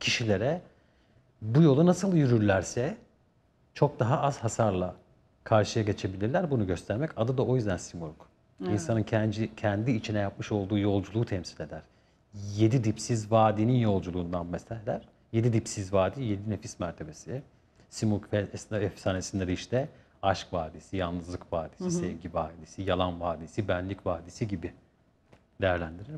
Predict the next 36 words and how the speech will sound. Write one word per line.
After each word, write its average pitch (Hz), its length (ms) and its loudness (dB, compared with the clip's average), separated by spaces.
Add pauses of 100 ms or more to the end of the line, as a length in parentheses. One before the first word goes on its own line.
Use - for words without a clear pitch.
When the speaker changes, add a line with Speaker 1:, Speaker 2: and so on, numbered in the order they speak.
Speaker 1:
Bu 143 60 2
yolculukları 92 520 0
yapmak, - 320 -12 (300)
bunu 98 120 -4
da 127 60 0
yaşayarak 92 480 -2
yapmak. - 260 -20 (120)
Speaker 2:
Evet. - 220 -18 (440)
Siz 220 200 2
konuşurken 240 640 4
ben 240 180 4
de 214 120 0
böyle 269 600 6 (300)
hüşü 320 380 10
<laughs> 330 40 12
içinde 294 300 6
sizi 269 360 4
dinliyorum 320 340 8
ve 247 220 2
gerçekten 269 680 6
şifalandığımı 220 800 6
hissettim. 196 440 4
O 202 80 -2
kadar 247 460 6
güzel, 240 480 6
melodik 233 540 4 (220)
de 208 60 8
güzel 208 580 6
de 214 80 2
anlatıyorsunuz 208 760 -2
ki. 185 380 2
Speaker 1:
İşte - 200 0
az 127 200 6
önce 139 440 2
beyefendiye 131 600 4
söylerken 127 640 2